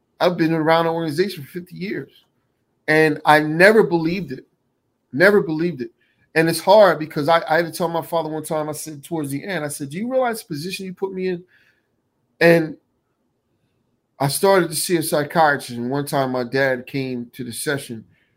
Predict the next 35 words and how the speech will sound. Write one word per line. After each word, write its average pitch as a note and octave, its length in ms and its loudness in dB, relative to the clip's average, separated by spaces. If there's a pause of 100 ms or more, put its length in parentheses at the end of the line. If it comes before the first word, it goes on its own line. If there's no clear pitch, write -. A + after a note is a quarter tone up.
(180)
and B2 100 -6
the B2+ 40 -2
psychiatrist D3 680 -2
asked D3 160 -6
my C#3 120 -8
father, D#3 260 -4
said, D#3+ 240 -6
um, D3 320 -4 (1080)
"You're D4 120 -2
one C4+ 140 6
of D#3+ 60 2
Jehovah's F3+ 300 4
Witnesses, G3+ 260 -6
aren't D#3+ 220 -2
you?" F3+ 80 -10
He E3+ 40 -14
said, F3+ 180 -4
"Yeah." G3 220 0
He C#3+ 60 -4
said, D#3 200 -8
um, D3+ 220 -2
"But E3 300 0 (340)
let A3+ 120 -4
me C4 100 -4
ask A3 220 -4
you F3 60 -10
something." B2+ 280 -8
He D3 60 -8
said, D3 200 -2 (1040)
"You C4 240 2
pay C#4 240 4
for G#3 160 -2
music A3+ 400 2
lessons, A#2 400 -2
right?" D3+ 240 -4